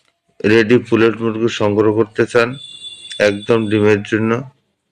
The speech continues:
তারা স্ক্রিনে দেওয়া নাম্বারে সরাসরি যোগাযোগ করে আপনারা এইরকম রেডি পুলেট মুরগি সংগ্রহ করতে পারবেন। আপনারা খামারে এসে সংগ্রহ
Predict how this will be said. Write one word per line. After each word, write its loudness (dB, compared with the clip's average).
তারা 2
স্ক্রিনে 2
দেওয়া 4
নাম্বারে 0
সরাসরি 2
যোগাযোগ 2
করে 4
আপনারা 0
এইরকম 2
রেডি 4
পুলেট 2
মুরগি -2
সংগ্রহ 0
করতে -2
পারবেন। 2
আপনারা 2
খামারে 2
এসে -4
সংগ্রহ 4